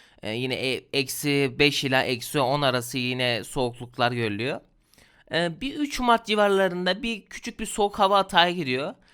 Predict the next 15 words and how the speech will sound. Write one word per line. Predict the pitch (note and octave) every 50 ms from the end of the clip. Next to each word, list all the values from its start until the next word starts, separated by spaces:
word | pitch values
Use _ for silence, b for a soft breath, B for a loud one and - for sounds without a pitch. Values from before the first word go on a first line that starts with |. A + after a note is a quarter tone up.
| b b b b _
Bu | F#3+ G3+ G3 F#3+ -
hafif | G#3 G3 - G3 F#3 G#3
yağışlar | G3+ G3 G3 F3+ F3 E3+ - G3 F3+ F3
bırakacak. | E3 E3 D#3 C3+ - D#3 C3+ C#3+ C#3 - -
Doğuya | E3 D#3+ D#3+ D#3 D#3+ D#3+ D3+ D#3+
belki | D#3+ D3+ C#3+ - - E3
hafif | C#3+ - - -
kar | - D#3 C#3 D3
yağış | C#3+ B2 B2+ - -
geçişleri | - C#3 B2 - - - B2+ C3
yapabilir. | C3+ B2 - B2+ A2+ G#2 G#2 A2 A#2
Yine | C3 C3+ C3+ B2+ -
kıyı | - D3+ B2+ A#2+
şeritleri | - - C#3 B2 F#2+ - A2+ A2 G#2+ G#2+
keza. | - - A#2 G#2 G2+ G#2 G2+ G2 A2